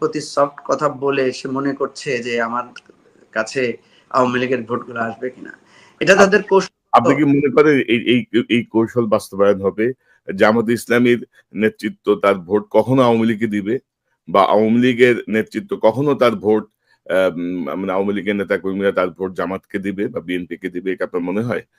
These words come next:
Speaker 2: তারা প্রয়োজনে ভোট দিবে না, প্রয়োজনে স্বতন্ত্রকে দিবে যদি তারা নির্বাচন না করে।
Speaker 1: কনক ভাই,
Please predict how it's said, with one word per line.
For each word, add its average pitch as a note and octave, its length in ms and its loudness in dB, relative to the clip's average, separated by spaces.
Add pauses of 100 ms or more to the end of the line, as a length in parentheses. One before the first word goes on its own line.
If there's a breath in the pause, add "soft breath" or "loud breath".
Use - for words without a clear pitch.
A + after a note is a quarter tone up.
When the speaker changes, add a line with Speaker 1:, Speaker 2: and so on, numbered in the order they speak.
(160)
Speaker 2:
তারা A2+ 180 8
প্রয়োজনে B2+ 340 4
ভোট A#2+ 120 6 (120)
দিবে A#2+ 200 6
না, D#3 140 4
প্রয়োজনে A2+ 360 4
স্বতন্ত্রকে A2 560 0
দিবে A#1+ 180 -12 (840)
যদি G2 220 -2
তারা G2 140 0 (100)
নির্বাচন F2+ 420 -4
না D2+ 60 -4 (100)
করে। - 180 -12 (640)
Speaker 1:
কনক F3 400 0
ভাই, A3 140 4